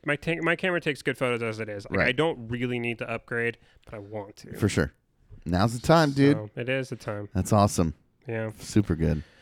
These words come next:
Speaker 2: Um,
Speaker 1: So, yeah, that's everything that's been going on with me.
Speaker 2: <clears throat> Did you hear that? Um, where is it? I just, uh, I'm, I'm, did you hear that Clark County courts suspend jury trials due to covid nineteen spike?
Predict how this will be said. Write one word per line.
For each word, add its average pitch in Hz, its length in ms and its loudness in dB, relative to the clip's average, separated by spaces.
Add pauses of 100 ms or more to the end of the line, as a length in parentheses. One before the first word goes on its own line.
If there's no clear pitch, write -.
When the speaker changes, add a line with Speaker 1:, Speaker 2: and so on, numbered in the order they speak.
(640)
Speaker 2:
Um, 135 220 10
Speaker 1:
So, 165 180 2
yeah, 185 220 0
that's 156 220 -2
everything 127 220 0
that's 120 100 -6
been 120 80 -2
going 113 160 -2
on 110 140 -2
with 110 120 -2
me. 175 300 2 (100)
Speaker 2:
<clears throat> - 140 -14
Did 135 160 -8
you 233 80 0
hear 185 440 2
that? 120 600 4 (420)
Um, 95 360 2
where 107 240 4
is 80 160 -2
it? 78 160 0 (360)
I 98 120 0
just, 120 500 2
uh, 92 340 0
I'm, 98 180 -2 (180)
I'm, 95 320 -2 (580)
did 110 180 -8
you 131 80 2
hear 123 180 4
that 117 140 2
Clark 104 240 -2
County 101 260 0
courts - 360 -6
suspend - 400 -4
jury 85 240 -2
trials 117 320 -2
due 85 220 -4
to 82 140 -10
covid 85 300 -4
nineteen 85 360 -6
spike? - 340 -8